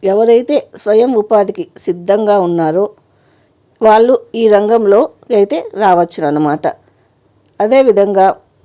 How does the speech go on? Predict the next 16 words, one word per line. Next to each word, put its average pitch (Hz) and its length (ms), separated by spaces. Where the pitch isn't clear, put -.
ఇలాంటి 262 420
వాళ్ళ 226 280
కోసము 190 560
రాష్ట్ర 214 380
ప్రభుత్వము 190 640
కొత్తగా 254 500
జరుగు 202 280
వ్యాపారం 175 600
అంటే 190 420
నైబర్హుడ్ 240 520
బిజినెస్ 202 460
అనే 185 200
విధానాన్ని 175 720
కూడా 233 320
తీసుకుని 254 380
రాబోతుంది. 160 720